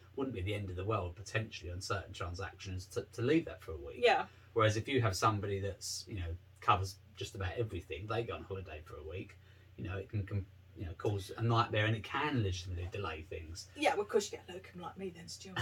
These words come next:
Speaker 2: isn't it?
Speaker 1: <laughs>
Speaker 2: But no, I mean, I, I do, you, I mean, you've absolutely got a point there, but that, that then, and I think everybody would say, that must then come down to, um, communication and
Speaker 1: Mm-hmm.
Speaker 2: expectation. It's what the client
Speaker 1: Yeah.
Speaker 2: expects. If the client can ring up or email and get the information that they want,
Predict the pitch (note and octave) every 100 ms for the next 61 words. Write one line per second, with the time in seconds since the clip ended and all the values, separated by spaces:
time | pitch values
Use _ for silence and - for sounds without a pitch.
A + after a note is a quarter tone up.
0 | - E3+ E3 - - - - E4 G4 -
1 | E4 D#4+ C#4+ D4 D4+ C#4+ C#4+ G3 A#3+ -
2 | F3+ E3 E3 - - A3 A3+ F3 - -
3 | - - - - - A3 G#3+ G3 - F#3
4 | - G#3 G3+ F3 F3+ E3+ G3 - F3+ F#3+
5 | F3 D#3+ E3+ - - D#3 C#3+ D#3 G3+ -
6 | F#3 F#3 - D#3 D#3 - E3+ E3 D#3+ D#3+
7 | - E3 D#3+ - - - - - F3+ E3
8 | D#3+ E3 - - G#3 G3 F3 - E3+ D#3+
9 | D#3+ D#3 G#2 A#2 - - - D#3 - -
10 | - F#3+ - - D#3 D#3+ D#3+ - G#2+ -
11 | - - - - - C4+ C#4 - A#3 G3
12 | E3 - G#3 F#3 G3+ E3+ - - - F3
13 | E3 - E3 E3 C3+ - - F3 F3+ -
14 | F3+ E3+ E3 F3 D#3 - D#3+ - D#3+ D#3+
15 | C#3+